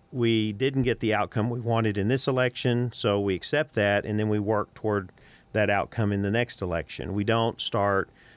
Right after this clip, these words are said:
bringing people in front of a tribunal and saying, "Okay, this didn't turn out the way we wanted it to. What did you do wrong?" You know, the fault lies somewhere, right? And part of that is driven by voters who are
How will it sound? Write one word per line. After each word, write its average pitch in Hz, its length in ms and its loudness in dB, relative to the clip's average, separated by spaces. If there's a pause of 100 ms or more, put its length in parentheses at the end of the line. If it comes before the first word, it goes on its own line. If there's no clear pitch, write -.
(120)
bringing 113 300 2
people 107 400 -2
in 101 80 -4
front 104 200 0
of 95 80 0
a 92 60 -2
tribunal 98 800 0
and 98 120 -4
saying, 98 400 0
"Okay, 98 280 -2
this 113 180 -2
didn't 120 220 -4
turn 110 160 0
out 101 160 -2
the 101 80 -2
way 98 160 0
we 98 80 -2
wanted 110 340 0
it 92 140 -8
to. 98 280 -2 (360)
What 123 180 -2
did 110 160 0
you 101 80 0
do 95 180 2
wrong?" 87 540 -2
You 123 60 -6
know, 104 100 -2
the 92 80 -4
fault 110 400 0
lies 101 320 2
somewhere, 98 580 0
right? 98 280 0
And 107 240 -2
part 220 200 -2
of 156 60 0
that 110 180 0
is 107 100 -6
driven 113 320 -2
by 92 120 0
voters 101 680 -4
who 107 400 -4 (340)
are 104 120 2